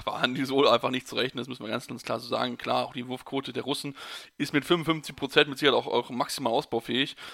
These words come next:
Ähm, aber es war halt dieser eine Treffer mehr halt als Norwegen. Und das ist am Ende das, was zählt. Und, ähm, jetzt ist die Gruppe natürlich enorm spannend. Klar, das dürfen wir auch nicht vergessen. Die Russen müssen natürlich auch dann erstmal ihr abschließendes Gru-, äh, Gruppenspiel gewinnen. Das spielen sie dann gegen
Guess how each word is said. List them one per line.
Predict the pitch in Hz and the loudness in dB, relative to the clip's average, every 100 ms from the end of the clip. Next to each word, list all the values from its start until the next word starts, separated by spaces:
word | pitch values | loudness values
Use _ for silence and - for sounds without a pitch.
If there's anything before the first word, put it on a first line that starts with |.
| - _ | -16 _
Ähm, | - 120 | 0 0
aber | 110 117 | 0 -2
es | 117 | -2
war | 113 120 | -2 2
halt | 127 127 | 2 0
dieser | 123 120 123 - _ | 0 0 0 -10 _
eine | - 135 135 | -2 0 -2
Treffer | - 135 127 | -6 -4 -2
mehr | 120 127 - | 2 2 2
halt | 117 - | -6 -6
als | 110 - | -10 -6
Norwegen. | 113 110 107 110 | -4 -4 -6 -10
Und | 120 | -10
das | 123 | -10
ist | 123 | -8
am | |
Ende | 110 117 | -6 -2
das, | 113 120 | -2 -2
was | 117 - | -8 -8
zählt. | - 127 147 - - - - | 0 2 0 -4 -18 -18 -14
Und, | - 120 - | -10 -8 -4
ähm, | 117 113 | -4 -4
jetzt | 117 - | -8 -8
ist | 135 | -10
die | 139 | -4
Gruppe | 139 147 | -2 -2
natürlich | 143 135 | -2 -2
enorm | 131 123 113 | 0 0 -2
spannend. | - - 160 185 - - | 4 4 4 -2 -12 -12
Klar, | - 117 117 147 202 | 0 4 6 6 6
das | 156 | 2
dürfen | 127 | -4
wir | 117 | -2
auch | 123 | -2
nicht | 151 | 0
vergessen. | 156 143 156 175 180 - - - - | 0 0 -2 -4 -10 -14 -18 -20 -14
Die | 131 127 | -2 4
Russen | 139 165 135 | 4 2 0
müssen | 143 160 | -2 0
natürlich | 160 147 | -2 2
auch | 110 - | 2 4
dann | 127 | 0
erstmal | - 120 - 139 - | 2 0 2 0 2
ihr | 135 - | 0 2
abschließendes | 147 - 160 135 123 | 0 0 -4 -4 -4
Gru-, | - 110 - - | -6 -10 -10 -10
äh, | 107 110 - | -4 -2 -4
Gruppenspiel | - 110 120 98 - - 113 104 | -8 -10 -10 -12 -12 -8 -6 -6
gewinnen. | - 110 107 92 - | -8 -10 -10 -10 -10
Das | 117 | -8
spielen | - - 147 156 | -8 -4 -4 -2
sie | 139 | -2
dann | 123 135 - | 0 0 0
gegen | 131 131 135 | -2 -2 -6